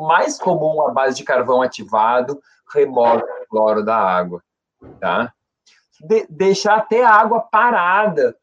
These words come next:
por algumas horas, o cloro volatiliza. Seis horas, uma coisa assim,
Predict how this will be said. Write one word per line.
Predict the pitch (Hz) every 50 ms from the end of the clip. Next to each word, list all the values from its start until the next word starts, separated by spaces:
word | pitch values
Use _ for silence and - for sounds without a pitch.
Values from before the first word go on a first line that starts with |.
| _ _ _
por | 156 156 156 156 151 143 - _ _ _ _ _ _ _
algumas | 135 143 143 135 131 165 202 226 254 240 180 143 139 135
horas, | 143 143 156 185 208 202 165 151 - _
o | - 170 165 - _ _ _
cloro | - 170 165 165 170 175 175 170
volatiliza. | 151 143 165 175 170 170 170 170 - - - - 170 160 151 156 165 170 170 147 127 120 101 - _ _ _ _ _ _ _ _ _ _ _ _ _ _ _ 320 254 247 185
Seis | - - - - 156 160 151 143 113 110
horas, | 110 104 107 123 147 160 160 147 135 127 127
uma | 127 127 123
coisa | - 143 139
assim, | 131 135 - 143 147 160 -